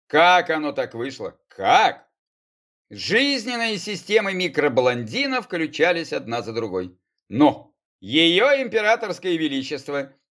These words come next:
решило одарить меня княжеским титулом, а я отказался.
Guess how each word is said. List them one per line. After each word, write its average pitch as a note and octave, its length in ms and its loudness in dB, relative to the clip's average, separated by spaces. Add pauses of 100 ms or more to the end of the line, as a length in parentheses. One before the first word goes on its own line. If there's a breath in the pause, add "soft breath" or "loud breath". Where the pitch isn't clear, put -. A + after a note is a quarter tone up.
решило F#3+ 640 2
одарить F#3 400 2
меня A3+ 260 -4
княжеским F#3 640 -6
титулом, G#2 640 -4
а F2 120 -4
я F2 200 2
отказался. E3 760 0